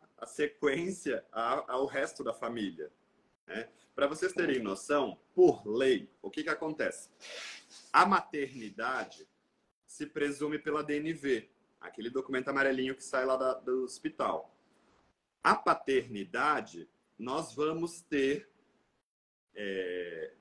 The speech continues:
o reconhecimento, que é a forma mais comum, ou as presunções. Como a grande maioria dessas pessoas não são casadas,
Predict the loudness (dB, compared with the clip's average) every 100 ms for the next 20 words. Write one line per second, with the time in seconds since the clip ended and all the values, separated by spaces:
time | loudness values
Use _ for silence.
0 | -2 0 0 -2 -2 -2 -2 -2 -2 -2
1 | -2 -2 -2 -4 -2 -2 -2 -2 0 2
2 | 2 4 4 2 2 0 2 2 2 0
3 | -2 0 2 4 4 2 2 2 -2 -6
4 | -6 -6 -8 -6 -6 2 2 6 6 6
5 | 2 -12